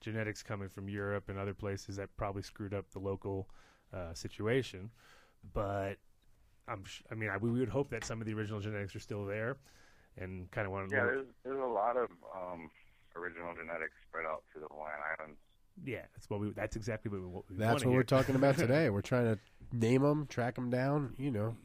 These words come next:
Speaker 1: You
Speaker 3: get
Speaker 1: know, and
Speaker 3: deep
Speaker 1: there's,
Speaker 3: on
Speaker 2: Oh,
Speaker 3: it.
Speaker 1: and there's,
Speaker 2: so
Speaker 1: there's
Speaker 2: you
Speaker 1: a
Speaker 2: wanna know basically just, okay.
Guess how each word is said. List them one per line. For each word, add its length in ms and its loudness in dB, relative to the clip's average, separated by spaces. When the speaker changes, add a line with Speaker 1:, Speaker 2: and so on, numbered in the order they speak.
Speaker 1:
You 80 0
Speaker 3:
get 60 8
Speaker 1:
know, 80 6
and 20 -2
Speaker 3:
deep 120 6
Speaker 1:
there's, 140 4
Speaker 3:
on 80 2
Speaker 2:
Oh, 40 6
Speaker 3:
it. 20 6
Speaker 1:
and 80 6
there's, 100 2
Speaker 2:
so 80 -8
Speaker 1:
there's 160 4
Speaker 2:
you 60 0
Speaker 1:
a 40 -2
Speaker 2:
wanna 120 2
know 80 -6
basically 460 -2
just, 200 -8
okay. 360 -4